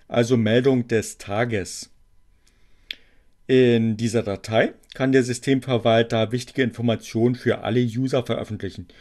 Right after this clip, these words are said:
und jeder User bekommt diese Datei beim Login angezeigt. Typische solcher Informationen sind Termine, wann ein System zu Wartungszwecken heruntergefahren werden muss oder welche neuen Programme installiert wurden und jetzt zur Verfügung stehen.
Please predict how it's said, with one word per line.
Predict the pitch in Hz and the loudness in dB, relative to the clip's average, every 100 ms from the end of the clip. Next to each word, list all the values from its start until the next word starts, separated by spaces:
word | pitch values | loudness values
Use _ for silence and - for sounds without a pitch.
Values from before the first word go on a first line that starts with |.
| - _ - | -20 _ -2
und | 117 110 | 0 0
jeder | 113 110 | -2 -2
User | 104 127 156 214 | -2 -4 -2 -2
bekommt | 143 - 135 131 131 | -4 -2 0 0 -2
diese | 127 120 | -4 0
Datei | 120 110 - 107 | 0 -2 -4 -4
beim | 107 104 | -2 -2
Login | 101 104 117 104 | -4 -4 -6 -6
angezeigt. | 104 104 120 123 - 85 - - _ - - - - - - _ | -6 -4 -6 -8 -12 -14 -16 -20 _ -20 -20 -20 -20 -20 -20 _
Typische | - 185 165 151 | -4 -4 0 2
solcher | 120 127 123 127 | 6 6 6 4
Informationen | 120 117 110 107 - 107 107 | -2 0 -2 -2 -4 -2 -2
sind | 98 90 - - | -4 -8 -12 -14
Termine, | - 104 117 180 196 202 - - - | -6 -2 0 0 -2 -6 -14 -20 -16
wann | - 117 120 | -2 2 2
ein | - 117 110 | 2 -2 -2
System | 107 - 117 110 104 | -4 -2 0 0 -2
zu | - 113 95 | -4 -6 -4
Wartungszwecken | 90 104 117 101 - 110 104 107 | -6 -4 -6 -6 -8 -6 -6 -6
heruntergefahren | 92 123 156 123 120 101 107 | -6 -4 -4 -6 -4 -4 -2
werden | 110 113 | -2 -2
muss | 135 208 - _ - - _ _ - | -2 -4 -6 _ -20 -20 _ _ -4
oder | - 139 | 2 4
welche | 127 127 | 4 4
neuen | 120 123 123 | 4 4 2
Programme | 123 107 95 123 | -2 -2 0 0
installiert | 117 104 110 98 104 - | 0 -4 -6 -4 -6 -4
wurden | 98 95 | -8 -6
und | 101 92 | -8 -6
jetzt | 110 - | -8 -6
zur | - | -8
Verfügung | 107 101 101 104 98 | -8 -10 -10 -12 -12
stehen. | - 95 90 87 | -12 -12 -12 -14